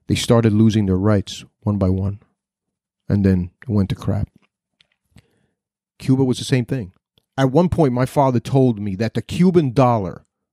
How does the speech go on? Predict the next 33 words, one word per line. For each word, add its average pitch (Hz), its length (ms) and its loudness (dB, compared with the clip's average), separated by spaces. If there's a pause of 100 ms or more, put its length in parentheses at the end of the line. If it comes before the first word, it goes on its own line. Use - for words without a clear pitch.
(400)
was 120 320 0
equal 120 600 -2 (140)
to 143 120 0
one 127 600 0 (160)
American 107 580 -4
dollar. 90 380 -10 (460)
So 131 120 0
for 113 140 -2
those 127 240 2
of 143 60 -2
you 117 440 2
who 110 240 -6
don't 113 200 -2
know, 101 160 -4
that's 110 200 -6
called 113 380 -2
at 117 220 -6
par. 98 440 0 (420)
And, 110 440 -2 (460)
and 107 260 -6
that 120 120 0
mean 135 260 0
that, - 220 -12
that's 135 180 -4
how 151 180 0
strong 143 800 2
the 110 100 -2
Cuban 135 420 0
government 113 440 -4
was, 85 400 -16 (500)
that 107 220 -8
their 156 500 0 (220)
little 170 440 -2